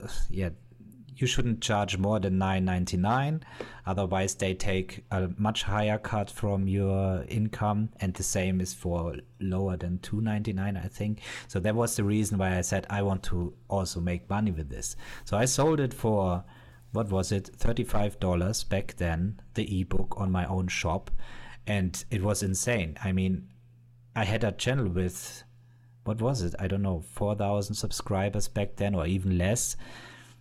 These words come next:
But I made so many sales with this ebook that I saw, okay, this is a real business behind this, and I want to dig deeper into th-, into this.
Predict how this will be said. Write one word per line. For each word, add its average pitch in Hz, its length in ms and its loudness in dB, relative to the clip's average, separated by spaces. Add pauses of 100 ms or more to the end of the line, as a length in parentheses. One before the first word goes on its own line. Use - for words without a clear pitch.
(120)
But 95 120 -2
I 98 120 2
made 95 220 2
so 113 140 0
many 123 200 0
sales 98 460 2
with - 180 -2
this 92 360 0
ebook - 460 4
that 90 160 -2
I 90 120 0
saw, 90 360 0
okay, 85 260 -4 (100)
this 98 280 -2
is 90 140 -6
a 87 80 -2
real 87 200 0
business 95 380 -4
behind 87 460 -6
this, 82 240 -6
and 87 120 -8
I 85 80 -6
want 85 240 -6
to - 80 -8
dig 90 280 -8
deeper 87 260 -4
into 82 300 -6
th-, - 100 -14 (760)
into 113 280 0
this. 92 340 0